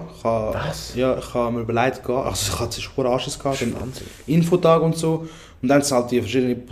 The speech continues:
Speaker 1: ähm, Funktionen vorgestellt und ich so, "Oh, das ist schon noch geil" und so, weißt du. Ich so, "Komm, ich sehe mich schon, ich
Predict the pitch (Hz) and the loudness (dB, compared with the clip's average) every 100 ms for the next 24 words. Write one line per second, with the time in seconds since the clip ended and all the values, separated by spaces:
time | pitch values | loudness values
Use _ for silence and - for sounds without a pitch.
0 | 123 120 120 117 110 - - - 123 - | -2 0 0 -2 -4 -10 -20 -6 -6 0
1 | 151 160 160 160 - 139 120 - 117 123 | 2 2 0 -2 -2 -2 -2 -2 -4 -4
2 | 131 151 - - - 170 175 160 170 170 | -6 -8 -8 -6 -2 0 2 2 2 0
3 | - 165 139 135 123 - - 143 131 - | 0 2 2 0 -8 -10 -4 0 0 -2
4 | 120 113 - 151 | -4 -2 -2 -2